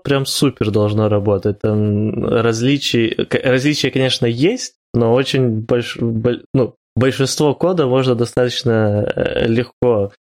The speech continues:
перенести, особенно если люди, которые пис-, пишут Swift-код, не сильно грешат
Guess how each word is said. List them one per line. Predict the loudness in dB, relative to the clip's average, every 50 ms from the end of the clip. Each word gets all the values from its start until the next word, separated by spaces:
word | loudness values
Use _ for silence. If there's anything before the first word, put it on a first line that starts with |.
| _ -2
перенести, | 0 2 2 2 2 2 0 0 -2 -4 -2 0 0 2 2
особенно | 2 0 0 -2 0 0 0 0 0 0 0 2
если | 2 2 2 0 0 0 0 2 2 2 2 2 2 0 0 0
люди, | 2 2 2 2 0 0
которые | 0 0 -2 -2 0 0 0 0 -2 -2
пис-, | -2 -4 -6 -6 -8 -8 _
пишут | -2 -2 0 0 -2 -2 -2
Swift-код, | -2 0 0 0 -2 -4 -6 -4 -2 -2 -2 -2 -2
не | -2 -4
сильно | -2 -2 -2 0 2 2 2 2 0 -2 -4 -10 _ _ _ -2
грешат | 0 0 2 0 0 0 0 0 0 0 -2 -4